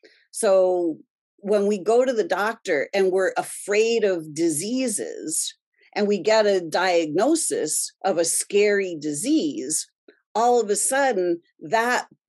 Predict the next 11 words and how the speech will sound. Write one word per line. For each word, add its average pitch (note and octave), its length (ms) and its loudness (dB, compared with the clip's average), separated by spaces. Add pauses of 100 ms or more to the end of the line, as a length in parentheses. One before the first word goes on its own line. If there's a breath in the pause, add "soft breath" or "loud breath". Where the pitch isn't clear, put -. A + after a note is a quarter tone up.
(440)
forms C#4 460 2
our G3 220 0
consciousness B3 920 -2
into B3 360 0
a F#3 40 0
specific F#3+ 680 -4
pattern. F#3 720 -8 (480)
You F3 120 0
know, F3 200 4 (100)
"Oh A#3 280 4
no, G3 640 2